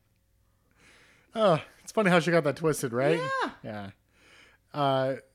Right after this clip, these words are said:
Speaker 1: yeah, so Tom's back in the, in the coal mine there, about to get attacked by Harry until the cops come in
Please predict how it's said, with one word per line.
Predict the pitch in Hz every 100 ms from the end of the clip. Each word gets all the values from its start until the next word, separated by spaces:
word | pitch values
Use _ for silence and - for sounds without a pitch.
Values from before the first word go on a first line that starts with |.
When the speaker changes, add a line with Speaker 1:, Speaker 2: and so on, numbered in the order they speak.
| _ _ _ -
Speaker 1:
yeah, | 233 180
so | 165
Tom's | 180 220 175
back | 180 180
in | 175
the, | 156 143 147
in |
the | 147
coal | 143 156 156
mine | 143 135 131
there, | 135 131
about | 131 131 165 175
to |
get | 160 143
attacked | 120 139 135 143 - 135
by | 127 123 120 123 123 123
Harry | 175 202 175 170 - - _ _
until | 156 143
the |
cops | 139 170 175
come | - 156
in | 143 139 143